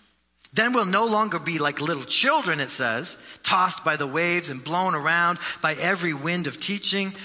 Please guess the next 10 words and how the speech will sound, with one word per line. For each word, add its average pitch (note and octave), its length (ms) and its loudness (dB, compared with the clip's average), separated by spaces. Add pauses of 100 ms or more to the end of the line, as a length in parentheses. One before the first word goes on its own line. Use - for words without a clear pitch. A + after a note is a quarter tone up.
(140)
by D3+ 140 0
human F#3+ 400 0
cunning F#3+ 540 -2
with C3+ 160 -4
cleverness F#3 1000 0 (1400)
in C#3+ 80 -6
the C#3+ 80 -4
techniques E3 640 -2
of A#2+ 100 -10
deceit F#3 800 -2